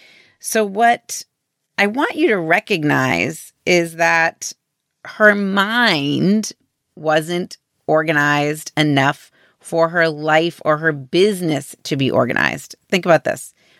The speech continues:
Her mind wasn't organized enough for her life and business to be organized. So if you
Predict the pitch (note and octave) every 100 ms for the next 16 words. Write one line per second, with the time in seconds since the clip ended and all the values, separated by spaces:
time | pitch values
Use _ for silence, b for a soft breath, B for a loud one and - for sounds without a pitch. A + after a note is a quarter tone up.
0 | b - E3+ E3+ E3 F#3+ A3+ B3+ B3+ A3
1 | E3+ D#3 - D3+ C#3 C#3 C#3 C3 C#3 C3
2 | C3+ - - D#3+ D#3 D#3+ D3 D3 D3+ D#3+
3 | - - D#3+ C#3+ D#3+ D3+ D3 C#3+ - -
4 | D#3+ C3+ C3+ C3 B2+ F2+ A#1+ - - -
5 | _ _ _ _ b b b b b b
6 | - G#3+ G#3 A#3 G#3 A3+ E4